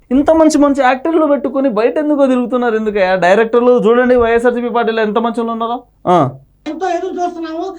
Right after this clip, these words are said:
Speaker 2: కానీ ఇంతవరకు ఆ హామీ నెరవే-, నెరవేర్చలేదు. తొలి సంతకమే హామీ నె-, నెరవేర్చలేకపోతే మిగతా హామీల గురించి ఎట్లా అని మేము ప్రశ్నిస్తున్నాం.
Speaker 1: అరే ముసలోడా,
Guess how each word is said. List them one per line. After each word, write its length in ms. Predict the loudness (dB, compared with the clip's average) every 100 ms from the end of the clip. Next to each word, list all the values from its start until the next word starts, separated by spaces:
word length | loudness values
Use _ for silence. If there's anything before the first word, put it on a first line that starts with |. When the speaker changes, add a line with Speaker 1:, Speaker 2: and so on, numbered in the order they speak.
| -10
Speaker 2:
కానీ 200 | -6 -4
ఇంతవరకు 380 | -4 -6 -6 -6
ఆ 240 | -8 -8
హామీ 280 | -10 -10 -10
నెరవే-, 800 | -8 -8 -8 -8 -10 -12 -20 -16
నెరవేర్చలేదు. 720 | -12 -8 -10 -8 -8 -6 -6 -8 -18 -8
తొలి 160 | -6 -4
సంతకమే 580 | -8 -10 -8 -8 -10
హామీ 160 | -12 -12
నె-, 300 | -12 -12 -12
నెరవేర్చలేకపోతే 760 | -10 -10 -10 -8 -8 -8 -8 -8
మిగతా 240 | -8 -8
హామీల 320 | -10 -8 -10 -8
గురించి 320 | -8 -8 -10
ఎట్లా 180 | -10 -8
అని 420 | -8 -8 -8 -10 -14 -10
మేము 160 | -6 -6
ప్రశ్నిస్తున్నాం. 520 | -6 -8 -8 -8 -6
Speaker 1:
అరే 180 | -2 0
ముసలోడా, 680 | 0 0 2 2 2 -2